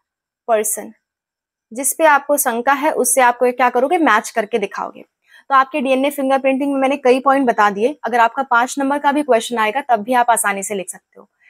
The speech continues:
पहला पॉइंट तो ये कि मैक्सिमम, अ, जो डीएनए का फ्रेगमेंट होता है वो रिपीटेड होता है, मैक्सिमम नाइट्रोजनस बेस रिपीटेड होते हैं जिसको हम वीएनटीआर कहते हैं। इसी वीएनटीआर का उपयोग करोगे आप डीएनए फिंगरप्रिंटिंग में। किसकी, किसने खोज की थी वीएनटीआर की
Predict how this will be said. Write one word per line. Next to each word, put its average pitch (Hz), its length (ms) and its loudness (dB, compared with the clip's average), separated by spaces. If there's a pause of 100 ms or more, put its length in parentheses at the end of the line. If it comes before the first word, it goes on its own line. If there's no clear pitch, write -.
(140)
पहला 254 220 4
पॉइंट 277 260 -2
तो 277 60 -2
ये 269 160 -2 (160)
कि 262 80 -6
मैक्सिमम, 247 600 0
अ, 214 400 0
जो 226 180 2
डीएनए 226 380 0
का 254 120 2
फ्रेगमेंट 226 440 -2
होता 240 200 -2
है 262 60 4
वो 247 120 2
रिपीटेड 214 460 -6
होता 220 260 -6
है, 220 180 -10 (360)
मैक्सिमम 220 400 -2
नाइट्रोजनस 226 560 -2
बेस 240 260 0
रिपीटेड 214 380 -4
होते 214 220 -4
हैं 226 100 -4
जिसको 208 240 -10
हम 220 100 -6
वीएनटीआर 208 560 -4
कहते 214 300 -10
हैं। 214 140 -14 (480)
इसी 269 280 0
वीएनटीआर 277 520 0
का 269 120 0
उपयोग 240 380 2
करोगे 233 340 2
आप 226 300 4
डीएनए 220 420 0
फिंगरप्रिंटिंग 202 720 -8
में। 254 140 -6 (500)
किसकी, 330 340 -6
किसने 302 420 -4
खोज 294 260 -4
की 285 140 -8
थी 311 180 -2
वीएनटीआर 254 560 0
की 294 240 -6